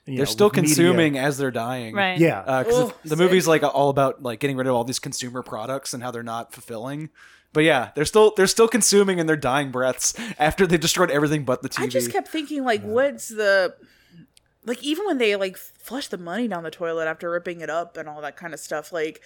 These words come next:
Speaker 4: I don't know, like, what do y'all think was the reason for them, like, just tearing everything up and, like, getting rid-, is it that, like, when we die,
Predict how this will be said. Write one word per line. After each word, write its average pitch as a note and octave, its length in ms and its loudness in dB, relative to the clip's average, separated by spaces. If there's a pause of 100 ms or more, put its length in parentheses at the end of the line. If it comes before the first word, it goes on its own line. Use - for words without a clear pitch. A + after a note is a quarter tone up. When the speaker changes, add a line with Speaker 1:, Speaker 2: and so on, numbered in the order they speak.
(360)
Speaker 4:
I A3+ 80 -6
don't D4+ 160 -2
know, D4+ 160 0
like, F#3+ 140 -2
what G3+ 120 2
do D#4+ 80 2
y'all G3 240 0
think F3+ 460 -12 (640)
was G3+ 220 -2
the F3+ 100 -2
reason F3+ 440 -6
for F3 140 -4
them, E3 240 -6
like, E3 220 -6
just - 380 -8
tearing F3+ 440 0
everything E3+ 480 -4
up E3 440 -2
and, F#3 140 -6
like, F3 220 -2
getting F3 280 -2
rid-, E3+ 200 -2
is G3+ 140 0
it G3+ 300 0
that, F3+ 240 4
like, F3+ 240 0
when F#3 280 -6
we F#3+ 140 -10
die, E3+ 680 0